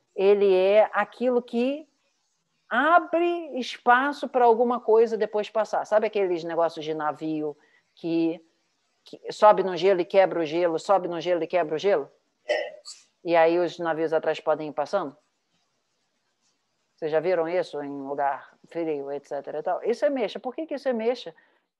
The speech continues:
Porque isso vai fazendo com que coisas atrás possam passar. Ok? Mexa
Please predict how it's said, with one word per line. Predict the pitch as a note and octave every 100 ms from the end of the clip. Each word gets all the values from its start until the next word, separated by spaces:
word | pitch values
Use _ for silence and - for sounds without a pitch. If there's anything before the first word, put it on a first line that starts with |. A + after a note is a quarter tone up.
| -
Porque | A3+ C4+
isso | B3+ C4 B3 A#3
vai | F#3+ G3 A#3 A#3
fazendo | A3+ G#3 G#3 A#3+ A#3+
com | A#3 A3
que | G#3+ A3+ A#3 _ _ _ -
coisas | C4 D4+ D#4+ D4+
atrás | C#4+ B3 A3 A3+ B3
possam | - A3+ A3+ A#3+ A#3
passar. | B3 A#3+ A3+ C#3+ - _ _ _ _ _ _ _ _ _ _ _ _ _ _ _ _ _ _ _ _ _ _ _ _ _ _ _ _ _ -
Ok? | D#3+ F#3+ C4 D#4+ _ _ _ _ _ _ _ _ _ _ _ _ _ _ _ _ _ _ _ _ _ _ A3
Mexa | A3+ A3+ C4+ - D4+ D4+